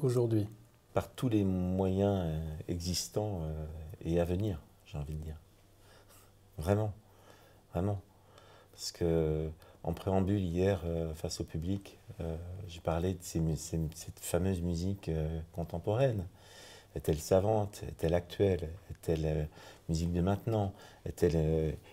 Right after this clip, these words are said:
Speaker 2: inouïe ? Est-elle inaudible ? D'ailleurs, j'avais un témoignage d'un, d'un spectateur hier, euh, d'un auditeur spectateur, qui me, qui me disait : « Mais je suis très content d'être venu, je pourrais pas écouter ça à la radio, mais,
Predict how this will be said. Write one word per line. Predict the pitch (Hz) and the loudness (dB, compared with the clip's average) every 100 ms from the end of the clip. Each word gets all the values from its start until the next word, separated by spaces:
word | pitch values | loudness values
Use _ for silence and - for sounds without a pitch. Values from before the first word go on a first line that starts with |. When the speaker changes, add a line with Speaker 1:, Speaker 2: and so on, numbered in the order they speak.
| - | 0
Speaker 2:
inouïe ? | 90 101 113 117 95 | 4 4 4 0 -2
Est-elle | - 87 90 85 - | -6 0 2 4 2
inaudible ? | 95 92 95 113 87 80 82 - - | 0 0 0 0 0 -2 -8 -12 0
D'ailleurs, | 85 95 | 2 2
j'avais | 82 85 85 | 4 2 2
un | |
témoignage | 85 87 87 85 90 87 | 0 0 2 2 2 0
d'un, | 78 76 76 73 | 0 -2 0 -2
d'un | 76 | -4
spectateur | - 80 - 78 90 78 | -4 -6 -4 -4 -4 -4
hier, | 78 92 95 82 | -2 0 0 -4
euh, | 78 80 - - - - - | -8 -8 -12 -20 -20 -20 -6
d'un | 78 76 | -2 0
auditeur | 87 92 - 95 | 2 0 0 -2
spectateur, | - 85 - 85 - 113 107 - - - - - | -2 -6 -4 -4 0 -2 -2 -10 -16 -18 -20 -12
qui | - | -2
me, | 87 85 82 | 0 4 2
qui | 78 | 2
me | 80 | 0
disait : « | 80 92 110 90 | 0 2 2 2
Mais | 73 76 71 - - | 0 -2 -4 -6 -12
je | - | -14
suis | - | -14
très | - 107 | -2 -2
content | 104 98 101 | 0 -2 0
d'être | 90 | 0
venu, | 85 98 113 | -2 -4 -2
je | 87 | -6
pourrais | - 82 | -4 -4
pas | 80 107 | 2 2
écouter | 98 - 92 | 0 -6 -6
ça | - 92 | -2 0
à | |
la | 82 | 0
radio, | 78 80 110 135 | 0 0 0 0
mais, | 87 78 | -2 -2